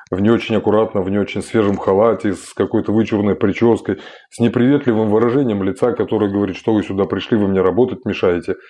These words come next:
Подумаешь, деньги они принесли, ишь, чего выдумали». То года, наверное, после шестнадцатого большая часть людей все-таки, а, продавцом стала называть молодого человека из салона связи.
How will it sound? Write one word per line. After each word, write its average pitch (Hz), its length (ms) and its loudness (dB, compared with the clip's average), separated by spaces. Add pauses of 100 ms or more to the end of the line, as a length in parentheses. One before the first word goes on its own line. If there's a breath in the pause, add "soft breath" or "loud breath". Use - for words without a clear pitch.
(360 loud breath)
Подумаешь, 113 420 2
деньги 110 320 0
они 101 140 0
принесли, 95 720 -2
ишь, - 320 -2 (120)
чего 113 220 4
выдумали». 95 460 0 (580 loud breath)
То 131 160 2
года, 123 340 2
наверное, 113 320 2
после 104 300 -4
шестнадцатого 110 720 -2
большая 104 360 -2
часть - 320 -4
людей 120 220 0
все-таки, - 440 -2 (420 loud breath)
а, 92 560 2
продавцом 113 640 0
стала 135 280 0
называть 104 420 -2
молодого 113 460 2
человека 143 440 0
из 107 220 -4
салона 104 360 2
связи. 92 480 0